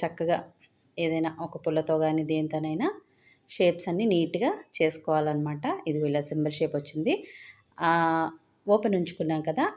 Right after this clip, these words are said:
అందులో ఈ చిన్న చిన్న ముక్కలు ఇలా కట్ చేసుకోండి. వేస్ట్ క్లాత్ ఉంటుంది కదా, ఆ ముక్కల్ని ఈ లోపల పెట్టేసేయండి, ఎందుకంటే చూడటానికి కొద్దిగా ఫ్లఫీగా బాగుంటుందన్నమాట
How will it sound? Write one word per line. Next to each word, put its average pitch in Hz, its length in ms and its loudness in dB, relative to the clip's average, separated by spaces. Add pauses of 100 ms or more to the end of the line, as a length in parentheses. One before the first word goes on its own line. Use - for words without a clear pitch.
అందులో 165 280 2 (220)
ఈ 165 40 -2 (160)
చిన్న 175 220 -4
చిన్న 180 220 -2
ముక్కలు 170 280 -2
ఇలా 156 120 2 (100)
కట్ 147 200 -4
చేసుకోండి. 160 480 -2
వేస్ట్ 160 280 2
క్లాత్ 151 300 0
ఉంటుంది 147 400 -4
కదా, 156 160 -2 (680)
ఆ - 20 2 (100)
ముక్కల్ని 185 400 0 (160)
ఈ 180 100 2
లోపల 160 340 4
పెట్టేసేయండి, 156 640 0 (220)
ఎందుకంటే 170 480 -2 (200)
చూడటానికి 190 520 0 (100)
కొద్దిగా 160 340 0
ఫ్లఫీగా 170 540 0
బాగుంటుందన్నమాట 151 840 2